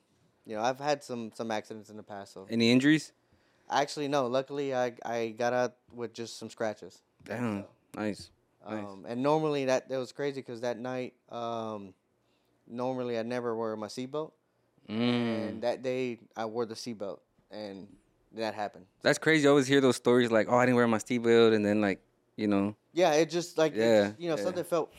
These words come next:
Speaker 1: something felt off. So
Speaker 2: Yeah,
Speaker 1: I
Speaker 2: yeah,
Speaker 1: just,
Speaker 2: yeah.
Speaker 1: I put the seatbelt on and, and
Speaker 2: Yeah.
Speaker 1: just, you know, that, that's how it happened, so.
Speaker 2: Exactly. Uh, who was, like, that was, like, what, what year was that? Two thousand when,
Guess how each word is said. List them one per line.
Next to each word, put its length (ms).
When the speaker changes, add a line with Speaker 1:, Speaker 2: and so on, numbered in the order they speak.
Speaker 1:
something 260
felt 200
off. 280
So 80
Speaker 2:
Yeah, 60
Speaker 1:
I 40
Speaker 2:
yeah, 200
Speaker 1:
just, 160
Speaker 2:
yeah. 80
Speaker 1:
I 20
put 220
the 80
seatbelt 360
on 220
and, 260
and 180
Speaker 2:
Yeah. 60
Speaker 1:
just, 200
you 80
know, 140
that, 140
that's 140
how 60
it 40
happened, 280
so. 160
Speaker 2:
Exactly. 540
Uh, 420
who 140
was, 460
like, 400
that 160
was, 140
like, 180
what, 240
what 120
year 100
was 100
that? 140
Two 120
thousand 380
when, 140